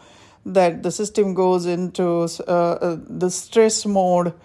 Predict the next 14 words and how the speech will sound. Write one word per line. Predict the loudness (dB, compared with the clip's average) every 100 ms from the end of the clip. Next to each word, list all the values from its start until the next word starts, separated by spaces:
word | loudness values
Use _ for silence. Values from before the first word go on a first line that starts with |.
| _ -20 -20 _
and | -2 2 2 2
we | 2 4 4
are |
heading | 4 4 4 2 2
towards | 2 4 4 6 4 2 -8
basically | -2 0 0 -2 -4 -2 0 0 0 -4 -10
a, | -8 -6 -8 -2
a | -2
collapse. | 2 2 2 -2 -8 -12 -14 _ _ _ -20 -20 -20 _
So | -2 4 6 6 6 4 0 -8 _ _ _ _ _ _ _
my | -2 0 0
suggestion | -2 -4 -2 -4 -2 -4 -4
is | -6 -6 -8 -8
that, | -2 0 0 -2